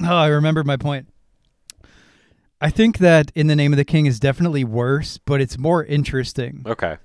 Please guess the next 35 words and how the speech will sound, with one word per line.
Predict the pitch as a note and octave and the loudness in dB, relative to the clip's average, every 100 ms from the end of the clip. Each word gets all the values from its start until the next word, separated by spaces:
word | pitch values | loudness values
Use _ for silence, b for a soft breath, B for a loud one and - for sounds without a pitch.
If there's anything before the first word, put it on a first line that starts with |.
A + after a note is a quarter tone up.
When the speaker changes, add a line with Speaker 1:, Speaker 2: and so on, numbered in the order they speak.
| _ | _
Speaker 1:
Like, | C#3 C3+ - | 0 0 2
that | D3+ D#3+ | 2 4
movie | F#3+ A3+ | 4 2
was | G3+ E3 - | 2 0 0
such | D#3+ - | -2 0
an | C#3 | -2
interesting | B2+ C3+ - C#3+ - C#3+ B2+ | -2 -4 -4 -8 -4 -4 -4
failure | - C3 B2 A#2+ A2+ | -4 -6 -4 -4 -6
to | A#2 | -6
Speaker 2:
Mm-hmm. | B2+ B2 | -6 -6
Speaker 1:
me | C3+ - _ _ _ _ - | -10 -16 _ _ _ _ -6
of | C3 | 0
how | D3+ C#3+ | 2 2
you | C#3+ C#3+ | 2 0
can | D3+ C3+ | 0 0
do | C3+ C#3 C#3 | 0 2 2
everything | C3 C3 C3+ D#3+ C#3 | 0 -2 -2 -2 -2
wrong. | B2 B2 B2+ C3+ - | -2 -2 -2 -4 -6
And | C3 | -4
it's | B2+ - | -4 -4
like, | C3+ C3+ - b b b b | -4 -4 -8 b b b b
it | E3 | -6
tries, | - - D3+ F3+ A3+ A3+ - | -6 -6 -4 -2 0 0 -2
it's | F#3+ - | -8 -10
al-, | A#3 | -10
it's | G3+ A#3+ | -8 -6
almost | C#4+ D4+ - | -6 -6 -8
trying | - F3 G#3+ A3 | -4 -2 2 2
to | G3+ | 0
be | D#3 B2+ E3 | -4 -4 -2
a | F3 | 0
Roland | D#3+ F3 D#3 | 0 0 0
Emmerich | D#3 F#3+ C3+ - | 0 -2 -2 -6
thing, | A#2 A2 | -6 -4
right? | B2 D#3+ | -2 -4